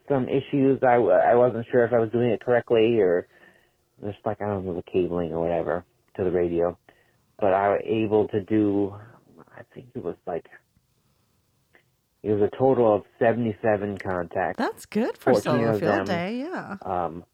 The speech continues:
Speaker 1: were, uh, signal sideband, the voice, and the rest were F T eight.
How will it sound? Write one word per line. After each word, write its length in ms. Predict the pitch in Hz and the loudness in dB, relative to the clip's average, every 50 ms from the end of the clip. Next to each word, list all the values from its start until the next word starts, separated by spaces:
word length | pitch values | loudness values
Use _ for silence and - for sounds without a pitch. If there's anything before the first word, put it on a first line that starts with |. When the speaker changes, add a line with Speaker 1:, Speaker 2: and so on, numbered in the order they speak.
| _ _ _ _ | _ _ _ _
Speaker 1:
were, 720 | - 92 101 98 92 92 90 90 87 85 82 80 85 - _ _ _ _ _ _ _ _ _ _ _ _ _ _ _ _ _ _ _ _ _ - - | -4 -2 0 0 2 2 0 2 2 2 0 0 -2 -8 _ _ _ _ _ _ _ _ _ _ _ _ _ _ _ _ _ _ _ _ _ -20 -18
uh, 120 | - 85 - - - _ _ _ _ _ _ - | -16 -16 -16 -18 -20 _ _ _ _ _ _ -4
signal 300 | 110 95 104 95 92 - | -2 -2 -2 -4 -4 -4
sideband, 480 | - 95 87 82 82 82 82 85 95 101 - _ _ _ _ _ _ _ _ _ _ _ _ _ _ _ _ | -4 -4 -4 -2 -2 -4 -4 -4 -6 -8 -16 _ _ _ _ _ _ _ _ _ _ _ _ _ _ _ _
the 100 | 82 85 | -10 -8
voice, 400 | 80 95 95 95 92 95 95 - _ - - | -4 -2 0 2 2 2 0 -2 _ -16 -12
and 480 | 98 107 107 107 110 113 113 120 120 - - - _ _ _ _ _ _ _ _ _ _ | -8 -6 -4 -2 -2 -2 -2 -2 -4 -6 -12 -20 _ _ _ _ _ _ _ _ _ _
the 80 | - 107 | -2 0
rest 380 | 104 120 139 147 127 - - 127 | 2 2 2 0 -2 -6 -8 -2
were 400 | 123 127 123 120 120 117 107 - | 0 2 4 4 4 4 2 2
F 160 | - 123 135 - _ | 0 -2 -2 -2 _
T 120 | - 135 139 | 0 4 4
eight. 240 | 143 139 - - | 4 4 4 0